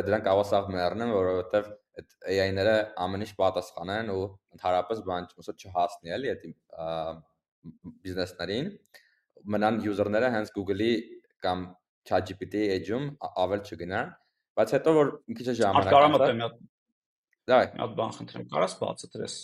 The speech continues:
Speaker 2: S E O-ն ոնց է աշխատում, Google-ը ոնց է փող աշխատում։
Speaker 1: Հա, հա, երկե։ Ը, դե Google-ը ինչ է անում,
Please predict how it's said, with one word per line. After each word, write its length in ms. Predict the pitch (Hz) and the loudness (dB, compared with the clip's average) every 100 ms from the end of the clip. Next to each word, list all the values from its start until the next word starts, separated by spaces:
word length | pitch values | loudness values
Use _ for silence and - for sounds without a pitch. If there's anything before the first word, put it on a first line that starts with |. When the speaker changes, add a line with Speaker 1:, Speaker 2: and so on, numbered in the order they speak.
| - _ - | -18 _ -8
Speaker 2:
S 140 | 123 - | -8 -6
E 80 | 65 | -8
O-ն 60 | - | -8
ոնց 180 | 60 60 | -10 -8
է 60 | - | -6
աշխատում, 440 | 50 - - - 107 | -6 -8 -12 -12 -8
Google-ը 280 | 117 117 120 | -6 -6 -6
ոնց 160 | 123 - | -8 -10
է 40 | - | -10
փող 140 | - - | -10 -10
աշխատում։ 440 | - - - - - _ _ _ _ _ _ _ - | -12 -14 -16 -18 -20 _ _ _ _ _ _ _ -2
Speaker 1:
Հա, 120 | 156 143 | 4 4
հա, 80 | 127 117 | 4 2
երկե։ 240 | 117 - 98 _ _ - 113 | -2 -8 -12 _ _ -2 4
Ը, 60 | 113 113 113 110 - _ _ _ _ _ _ _ _ _ - | 6 6 4 0 -10 _ _ _ _ _ _ _ _ _ -4
դե 80 | 131 127 | -2 0
Google-ը 280 | 131 151 165 | 2 4 4
ինչ 120 | 160 | 0
է 80 | 123 | 0
անում, 340 | 101 104 143 | 2 0 -2